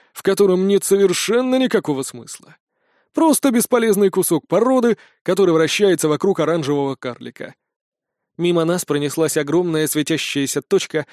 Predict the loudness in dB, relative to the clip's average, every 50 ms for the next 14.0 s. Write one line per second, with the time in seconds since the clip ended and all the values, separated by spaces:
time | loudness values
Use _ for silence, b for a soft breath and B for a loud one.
0 | b b b b -8 -4 -2 0 2 2 2 2 0 0 -2 -2 -2 -4 -4 -8
1 | -6 -6 -4 -2 -2 -2 -2 -2 -2 -2 -2 -2 -2 -2 -4 -6 -6 -6 -8 -10
2 | -10 -8 -8 -8 -10 -10 -12 -12 -16 -16 -16 -16 -18 -20 _ _ _ _ _ _
3 | _ _ _ _ _ _ _ _ _ -4 -2 0 0 0 2 2 2 2 2 2
4 | 2 2 4 4 2 2 2 2 2 2 2 0 -2 -2 2 2 2 2 2 2
5 | 2 2 2 4 4 2 2 2 0 0 0 2 0 0 -2 -4 -8 -10 -8 -8
6 | -8 -8 -8 -8 -12 -12 -14 -16 -16 -16 -20 -20 _ -20 _ _ _ _ _ _
7 | _ _ _ _ _ -4 -2 -2 0 2 2 2 4 4 4 4 4 2 0 0
8 | 0 0 2 2 2 0 0 -2 -2 -2 0 0 0 2 0 0 0 0 0 0
9 | 0 0 0 0 -2 -2 -2 0 -4 -4 -2 0 0 0 0 0 -2 -2 -2 -2
10 | -4 -4 -4 -6 -12 -14 -18 _ _ _ _ _ _ _ _ _ _ _ -16 -14
11 | -8 -4 -4 -2 0 0 -2 0 0 2 4 4 4 4 2 2 0 -2 -2 -2
12 | -2 -4 -4 -2 -2 -2 -2 0 0 0 -2 -2 -4 -8 -10 -10 _ _ _ _
13 | _ _ _ _ -10 -8 -6 -2 0 2 4 4 4 2 0 -2 -4 -6 -18